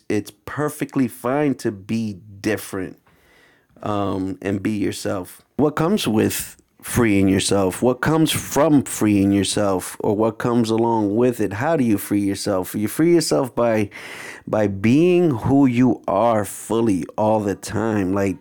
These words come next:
there is nothing wrong with you.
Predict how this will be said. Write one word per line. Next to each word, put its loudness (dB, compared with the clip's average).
there 0
is -2
nothing 2
wrong 2
with 0
you. 0